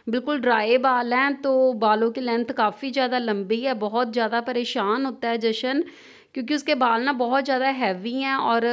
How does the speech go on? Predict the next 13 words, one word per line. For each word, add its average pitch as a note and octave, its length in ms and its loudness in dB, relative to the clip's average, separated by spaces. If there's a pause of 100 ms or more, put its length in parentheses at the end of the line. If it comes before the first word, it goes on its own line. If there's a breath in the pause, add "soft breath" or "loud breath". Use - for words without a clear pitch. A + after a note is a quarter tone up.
(360)
समर B3+ 300 -2
में C4 160 -4
बालों A3+ 260 0
को C4 100 -4
संभालना A#3 580 -2
उसके B3 240 -6
लिए B3+ 160 -6
थोड़ा A#3 240 -2
सा B3+ 160 -4
मुश्किल A#3 440 -4
हो C#4+ 100 -2
जाता A#3+ 320 -4
है। D4+ 200 -2